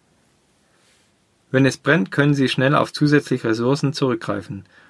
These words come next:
und beispielsweise zwei Dokumentationen parallel übersetzen lassen. Sie müssen für neue Sprachen und neue Ressourcen nicht mühsam und risikoreich selbst Übersetzer qualifizieren.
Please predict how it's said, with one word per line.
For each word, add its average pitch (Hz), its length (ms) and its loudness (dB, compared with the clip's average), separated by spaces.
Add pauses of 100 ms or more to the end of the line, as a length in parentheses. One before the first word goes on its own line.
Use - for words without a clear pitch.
(160)
und 135 180 -2
beispielsweise 135 720 0
zwei 123 260 0
Dokumentationen 131 800 -2
parallel 120 480 2
übersetzen 101 520 -8
lassen. - 360 -14 (1800)
Sie - 200 -2
müssen 123 340 0
für 123 200 -4
neue 113 220 2
Sprachen 151 540 0
und 120 120 -4
neue 113 280 0
Ressourcen 127 640 -2 (500)
nicht 135 260 0
mühsam 156 480 4
und 127 180 -6
risikoreich 131 840 -2 (340)
selbst - 420 -2
Übersetzer 117 500 -2
qualifizieren. 110 840 -2